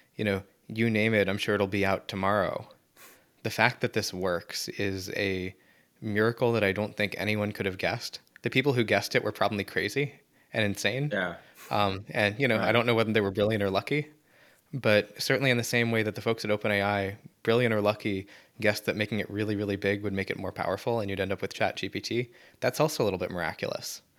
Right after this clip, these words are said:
Speaker 1: Like,
Speaker 2: Yeah.
Speaker 1: it was a completely ridiculous thing that nobody thought would work. I certainly, in,
Speaker 2: Right.
Speaker 1: in the academic community at that time, I was like,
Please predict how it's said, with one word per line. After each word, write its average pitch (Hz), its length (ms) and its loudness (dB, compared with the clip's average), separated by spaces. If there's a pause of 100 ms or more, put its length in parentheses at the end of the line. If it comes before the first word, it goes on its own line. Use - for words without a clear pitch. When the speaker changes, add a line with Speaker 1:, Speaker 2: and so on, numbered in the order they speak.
(360)
Speaker 1:
Like, 104 180 -2
Speaker 2:
Yeah. 87 240 -6
Speaker 1:
it 123 60 4
was 135 120 6
a 143 60 4
completely 139 400 0
ridiculous 127 420 2
thing 139 200 0
that - 80 -2
nobody 123 240 4
thought 117 180 2
would 110 120 0
work. 117 260 0
I 90 80 2
certainly, 117 380 -2
in, 104 100 0
Speaker 2:
Right. 92 180 0
Speaker 1:
in 113 80 2
the 113 80 2
academic 113 380 0
community 131 200 2
at 113 60 -2
that 104 180 2
time, 104 120 -2
I 104 40 2
was 104 120 0
like, 104 200 0